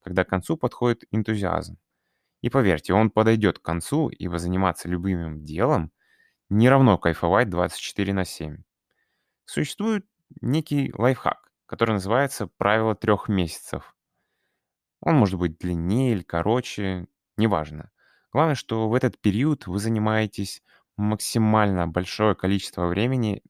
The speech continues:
данным делом или, там, не знаю, проектом. Просто я убежден, что чтобы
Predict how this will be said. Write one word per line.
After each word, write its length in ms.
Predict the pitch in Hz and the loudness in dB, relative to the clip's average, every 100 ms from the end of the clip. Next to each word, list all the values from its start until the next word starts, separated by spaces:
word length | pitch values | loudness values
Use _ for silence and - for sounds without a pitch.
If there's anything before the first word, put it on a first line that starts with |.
| _ | _
данным 680 | 87 95 98 95 85 87 - _ | -2 0 0 -2 -4 -10 -18 _
делом 460 | - 82 82 - - _ - | -14 -4 -4 -4 -12 _ -2
или, 240 | 104 95 | 0 0
там, 240 | 82 76 76 | -2 -10 -12
не 120 | 76 | -12
знаю, 180 | 78 76 | -12 -4
проектом. 640 | 107 87 76 - - 69 _ _ _ - _ _ _ _ _ _ | 0 0 -2 -10 -20 -20 _ _ _ -20 _ _ _ _ _ _
Просто 280 | - 139 135 | 0 0 4
я 100 | 147 | 4
убежден, 560 | 147 135 110 104 151 | 6 4 2 2 2
что 640 | 156 - - - 113 110 104 | 0 -4 -8 -2 2 2 0
чтобы 560 | - - 139 123 113 - | -4 -2 0 2 2 0